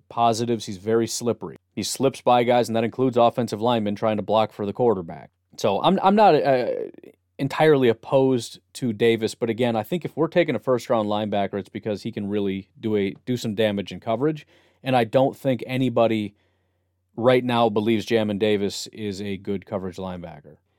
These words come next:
If you look at his, uh, the little bottom line comment here, it says, "Davis may have only one season under his belt, but he's very much for real.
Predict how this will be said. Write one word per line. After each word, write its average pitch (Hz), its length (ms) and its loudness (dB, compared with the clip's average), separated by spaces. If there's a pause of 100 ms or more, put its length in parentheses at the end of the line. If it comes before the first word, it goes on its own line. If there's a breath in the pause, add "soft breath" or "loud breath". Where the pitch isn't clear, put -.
(200)
If - 60 -20
you 113 80 -4
look 117 180 2
at 117 100 2
his, 110 260 -2
uh, 104 360 0
the 98 360 -10
little 107 200 0
bottom 110 320 0
line 107 240 -4
comment 107 380 -6
here, 110 100 -4
it 95 80 -8
says, 104 140 -10
"Davis 147 380 -2
may 127 160 2
have 123 180 0
only 117 200 -2
one 113 200 -4
season 110 220 -6
under 104 180 -6
his 95 100 -6
belt, 110 260 0
but 107 80 -10
he's 104 140 -10
very 135 240 2
much 120 220 0
for 110 180 -4
real. 98 360 -4